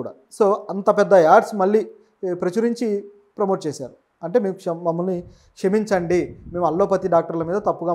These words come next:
మాట్లాడాము అని చెప్పేసి. అలా మాట్లాడినా కూడా కోర్టు వాళ్ళని వదలలేదు. ప్రజల్ని కూడా మీరు తప్పుదోవ పట్టించారు కాబట్టి మీరు ఈ కొన్ని బ్రాండ్స్ని బ్యాన్ చేయాల్సిందే అని చెప్పేసి వాళ్ళ మీద యాక్షన్ తీసుకోవడం జరిగింది. నిజానికైతే ఇలాంటి దానికి వాళ్ళని జైల్లో కూడా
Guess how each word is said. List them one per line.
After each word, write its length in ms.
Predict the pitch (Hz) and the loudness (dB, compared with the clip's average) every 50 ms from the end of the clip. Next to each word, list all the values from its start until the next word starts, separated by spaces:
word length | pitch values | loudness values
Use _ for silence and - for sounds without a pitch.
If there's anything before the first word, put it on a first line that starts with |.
| 165 160 | -2 -2
మాట్లాడాము 440 | 151 151 156 147 147 143 143 147 147 | -2 -2 -4 -4 -4 -4 -6 -8 -8
అని 80 | 131 | -10
చెప్పేసి. 320 | 117 - - 98 - - - _ _ - _ - - - _ _ _ _ _ _ _ - - - - - | -10 -12 -14 -20 -20 -20 -20 _ _ -20 _ -20 -20 -20 _ _ _ _ _ _ _ -20 -20 -18 -10 0
అలా 140 | 143 190 196 185 160 160 | 2 4 4 4 4 4
మాట్లాడినా 400 | 208 208 - 240 240 226 233 233 | 2 4 4 4 4 6 6 6
కూడా 160 | 233 233 247 | 6 6 6
కోర్టు 300 | 240 214 208 214 214 226 | 6 6 4 4 6 6
వాళ్ళని 240 | 214 196 202 196 185 | 6 6 6 4 2
వదలలేదు. 400 | 160 165 190 185 170 143 120 - - _ _ - | 2 2 2 2 2 0 -2 -4 -12 _ _ -8
ప్రజల్ని 300 | 165 165 190 233 240 240 | -2 0 2 4 6 6
కూడా 160 | 233 233 247 | 6 6 6
మీరు 160 | 233 220 220 220 185 | 4 2 2 0 0
తప్పుదోవ 260 | 170 208 202 208 208 | 0 2 4 4 4
పట్టించారు 460 | 202 196 165 180 190 190 185 185 180 | 4 2 0 -2 -4 -2 0 0 2
కాబట్టి 300 | 175 165 160 170 170 262 | 2 0 0 0 -2 -2
మీరు 280 | 247 208 196 233 220 185 175 185 - - - - _ _ _ 214 190 - - | -2 2 4 4 4 4 4 2 -2 -6 -14 -20 _ _ _ -10 -8 -8 -10
ఈ 40 | 196 175 - | -8 -2 0
కొన్ని 160 | 202 208 202 175 131 | 0 2 0 0 2
బ్రాండ్స్ని 380 | 151 160 180 220 220 233 220 214 | 4 6 6 6 4 0 -2 0
బ్యాన్ 300 | 165 160 170 175 185 185 185 | 2 2 2 2 0 0 0
చేయాల్సిందే 440 | 180 175 165 160 165 165 156 160 165 160 | 0 2 2 2 0 -4 -8 -6 -6 -6
అని 80 | 156 | -6
చెప్పేసి 440 | 156 147 156 160 156 - 202 175 170 | -8 -8 -8 -8 -4 0 0 0 2
వాళ్ళ 200 | 160 156 156 147 | 2 0 0 0
మీద 160 | 147 156 160 165 151 151 156 - - _ _ _ - | -2 -2 0 0 0 -2 -4 -8 -16 _ _ _ -6
యాక్షన్ 220 | 165 165 - 180 170 | -6 -6 -6 -8 -8
తీసుకోవడం 260 | 156 147 180 185 180 156 143 | -6 -6 -6 -6 -4 -4 -4
జరిగింది. 260 | 135 127 131 123 127 - | -6 -6 -10 -14 -14 -14
నిజానికైతే 520 | 156 143 165 190 208 202 208 196 208 214 202 185 196 190 - - - _ - | -4 0 0 0 2 2 0 0 2 2 2 0 0 -4 -8 -16 -20 _ -6
ఇలాంటి 340 | 147 180 202 214 220 202 208 | 0 4 4 4 4 4 2
దానికి 360 | 196 190 202 214 214 220 202 | 2 2 2 2 0 0 2
వాళ్ళని 260 | 185 180 175 180 175 | 2 2 2 0 -2
జైల్లో 260 | 139 156 170 196 196 | -4 -2 0 2 2
కూడా 160 | 190 202 208 | 4 4 4